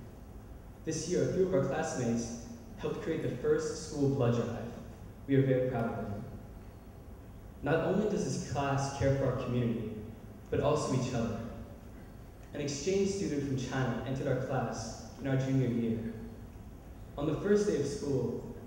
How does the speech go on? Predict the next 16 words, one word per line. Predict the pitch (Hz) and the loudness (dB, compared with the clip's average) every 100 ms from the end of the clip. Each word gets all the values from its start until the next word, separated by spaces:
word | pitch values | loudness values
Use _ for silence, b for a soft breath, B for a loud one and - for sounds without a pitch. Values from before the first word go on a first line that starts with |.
| - - | -14 -10
I | 147 | -6
could | 175 175 | -4 -4
tell | 160 156 | 0 2
he | 139 | 2
felt | 139 131 | 4 2
nervous | 135 135 131 127 | 4 2 2 0
about | 123 120 | -2 -2
attending | - 139 | -2 -2
high | 131 139 | 0 2
school | 135 - 117 | 2 0 -2
seven | - - 143 139 139 | -4 -2 0 2 2
thousand | 127 123 123 120 | 2 2 4 6
miles | 117 113 | 6 4
away | 113 110 113 | 2 -2 -2
from | - - | -4 -4
home. | 117 117 - - | -2 -2 -4 -8